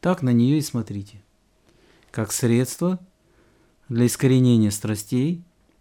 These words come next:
и воспитания добродетели. И в первую очередь это воспитание чувства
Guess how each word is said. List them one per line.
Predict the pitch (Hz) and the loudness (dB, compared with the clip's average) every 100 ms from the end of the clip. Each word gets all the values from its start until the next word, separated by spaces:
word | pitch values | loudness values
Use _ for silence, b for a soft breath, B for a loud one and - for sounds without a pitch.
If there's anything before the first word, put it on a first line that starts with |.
| - | -8
и | 110 | -4
воспитания | 107 - 110 104 147 151 | -4 -4 -6 -2 0 0
добродетели. | 131 120 117 101 98 - 101 _ _ | -2 -2 -4 -4 -8 -12 -20 _ _
И | - | -14
в | 110 | -6
первую | - 143 139 | 2 4 4
очередь | 175 175 180 165 160 | 2 0 -2 -4 -4
это | 156 151 147 b b b b b | -6 -8 -10 b b b b b
воспитание | 110 - 120 135 120 113 | -10 -6 0 2 4 2
чувства | - 113 - 101 | 0 -6 -4 -10